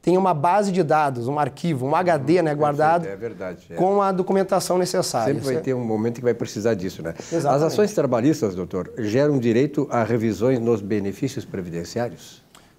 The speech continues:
Speaker 1: Com certeza, com certeza. E isso é um pouco esquecido até pelo segurado. Ah, é muito importante o advogado,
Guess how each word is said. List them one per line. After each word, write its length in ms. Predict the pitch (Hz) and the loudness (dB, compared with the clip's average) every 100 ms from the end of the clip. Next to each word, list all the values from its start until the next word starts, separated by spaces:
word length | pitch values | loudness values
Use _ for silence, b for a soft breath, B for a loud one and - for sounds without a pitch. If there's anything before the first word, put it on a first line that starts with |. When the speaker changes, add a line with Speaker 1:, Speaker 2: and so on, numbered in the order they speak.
| _ _ | _ _
Speaker 1:
Com 220 | 127 127 | -12 -8
certeza, 640 | 170 170 170 139 127 113 - | -4 -4 -2 -2 -2 -6 -8
com 100 | 127 | -6
certeza. 500 | 156 139 139 135 123 B B B | -6 -4 -2 -2 -4 B B B
E 200 | 143 147 | -4 0
isso 200 | 165 165 | 0 2
é 20 | 170 | 0
um 80 | |
pouco 340 | 165 165 165 165 | 2 0 0 -2
esquecido 640 | 151 - 160 156 - 165 165 | -2 2 2 0 0 0 0
até 180 | 143 156 | -2 -2
pelo 280 | 170 160 | 0 0
segurado. 640 | 160 160 156 139 143 143 120 - B B B | 0 -2 0 2 2 2 -4 -12 B B B
Ah, 520 | 139 139 139 135 135 - | -2 2 2 2 0 -2
é 80 | 147 | 0
muito 240 | 202 220 | 0 0
importante 540 | 180 185 - 180 180 | 0 0 2 0 2
o 20 | 165 | 0
advogado, 800 | 147 139 135 123 139 165 120 | 2 0 0 2 2 2 -2